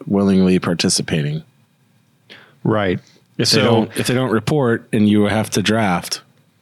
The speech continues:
Speaker 1: I would just take 'em off your boards.
Speaker 2: Yep. I-, ignore. So Chubb, Pollard,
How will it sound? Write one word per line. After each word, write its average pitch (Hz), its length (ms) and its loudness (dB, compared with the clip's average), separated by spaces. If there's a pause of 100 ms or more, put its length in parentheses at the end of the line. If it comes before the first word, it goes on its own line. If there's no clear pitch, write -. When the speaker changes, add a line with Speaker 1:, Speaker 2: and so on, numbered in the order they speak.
(720)
Speaker 1:
I 101 140 -2
would 98 100 0
just 95 160 0
take 101 160 -2
'em 98 120 0
off 92 180 -2
your 95 80 2
boards. 98 420 0 (1600)
Speaker 2:
Yep. 208 220 2 (120)
I-, 147 40 0
ignore. 113 680 0
So 147 380 0 (600)
Chubb, 185 360 0
Pollard, 156 600 2